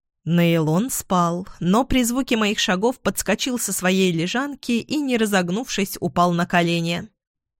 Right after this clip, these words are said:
«Госпожа, удивительно, какой чуткий у него сон.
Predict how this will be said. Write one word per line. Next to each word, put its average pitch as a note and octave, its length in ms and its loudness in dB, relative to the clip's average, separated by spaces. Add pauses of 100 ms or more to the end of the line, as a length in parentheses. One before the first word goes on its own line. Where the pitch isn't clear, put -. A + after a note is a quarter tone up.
(160)
«Госпожа, F3+ 720 0 (840)
удивительно, F#3 800 4
какой G3+ 280 2
чуткий - 460 -2
у B3+ 40 2
него A#3+ 240 0
сон. F3+ 440 -6